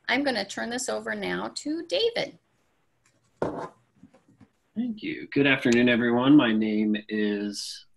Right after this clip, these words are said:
Speaker 2: uh, David Garvey with S I U, and I wanted to,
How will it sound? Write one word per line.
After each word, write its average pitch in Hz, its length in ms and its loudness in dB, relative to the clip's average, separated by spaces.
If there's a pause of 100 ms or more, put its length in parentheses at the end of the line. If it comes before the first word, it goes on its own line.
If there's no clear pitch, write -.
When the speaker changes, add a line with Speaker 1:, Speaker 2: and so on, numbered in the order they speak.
(120)
Speaker 2:
uh, 95 120 -14
David 98 320 -8
Garvey 98 320 -2
with - 240 -6
S 95 240 -10
I 90 100 -2
U, 90 640 -8 (120)
and 90 300 -14
I 101 120 -16
wanted 92 300 -16 (120)
to, 90 320 -20